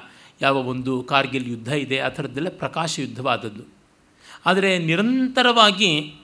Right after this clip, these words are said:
ನಡೀತಾ ಇರ್ತಕ್ಕಂಥದ್ದು ತೂಷ್ಣೀಂ ಯುದ್ಧ, ಕೋಲ್ಡ್ ವಾರ್ ಒಳಗೊಳಗೇ ನಡೀತಾ ಇರ್ತಕ್ಕಂಥದ್ದು ನಮ್ಮ ದೇಶದ ರಾಜಕೀಯ ವ್ಯಕ್ತಿಗಳ ಹಿನ್ನೆಲೆಯಲ್ಲಿ.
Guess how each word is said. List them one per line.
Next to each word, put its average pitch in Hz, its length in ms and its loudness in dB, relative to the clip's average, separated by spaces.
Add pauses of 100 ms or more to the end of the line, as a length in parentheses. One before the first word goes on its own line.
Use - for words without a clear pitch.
(180)
ನಡೀತಾ 208 360 2
ಇರ್ತಕ್ಕಂಥದ್ದು 160 1000 0 (520)
ತೂಷ್ಣೀಂ 214 460 0
ಯುದ್ಧ, 147 320 -2 (760)
ಕೋಲ್ಡ್ 202 280 4
ವಾರ್ 165 240 6
ಒಳಗೊಳಗೇ 170 560 4
ನಡೀತಾ 170 360 2
ಇರ್ತಕ್ಕಂಥದ್ದು 135 1000 -6 (480)
ನಮ್ಮ 156 220 2
ದೇಶದ 160 600 0
ರಾಜಕೀಯ 165 720 2
ವ್ಯಕ್ತಿಗಳ 151 500 -2
ಹಿನ್ನೆಲೆಯಲ್ಲಿ. 127 640 -4